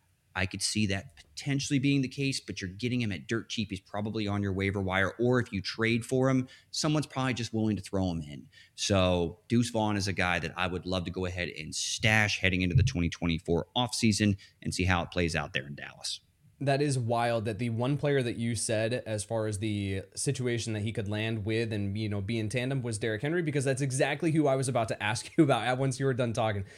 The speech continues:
Speaker 2: I feel like that Derrick Henry, the Dallas Cowboys going, they've already said, like, "We're going all in for twenty twenty-four. Like, this is our year that we're going to compete here, and we're tr-,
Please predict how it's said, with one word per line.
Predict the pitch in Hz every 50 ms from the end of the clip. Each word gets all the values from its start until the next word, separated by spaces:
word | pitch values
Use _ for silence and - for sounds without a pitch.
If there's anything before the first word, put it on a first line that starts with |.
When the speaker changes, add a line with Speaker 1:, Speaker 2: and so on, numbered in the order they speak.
| - - -
Speaker 2:
I | 123
feel | 127 - - 165 156 139
like | 139 143 135 131 120
that | 131 127 123 131 131 - - - - _ _ -
Derrick | 117 139 156 156 175 170 -
Henry, | 165 151 147 139 139 143 139 135
the | 113 123
Dallas | 123 120 127 135 214
Cowboys | - - 131 127 123 131 127 123 123 107
going, | 139 131 120 123 120 107
they've | 139 151 139
already | 156 151 135
said, | 110 - 117 90 87
like, | 90 90 85
"We're | 107 131 127
going | 127 135 131 123
all | - - 113 127 135 139 143
in | 139 131 135 131
for | 120 - - 110
twenty | - - 127 127
twenty-four. | 117 - 131 120 113 - - 117 113 113 110
Like, | 107 107 104 95
this | 120 123 117 -
is | 135 117
our | 127 120 120
year | 110 117 120 113
that | 104 80
we're | 92 120
going | 113 131 127 123 113
to | 110
compete | - 113 107 98 117 117 101
here, | 92 113 110 104 - - - - -
and | - 120
we're | 127 117
tr-, | - -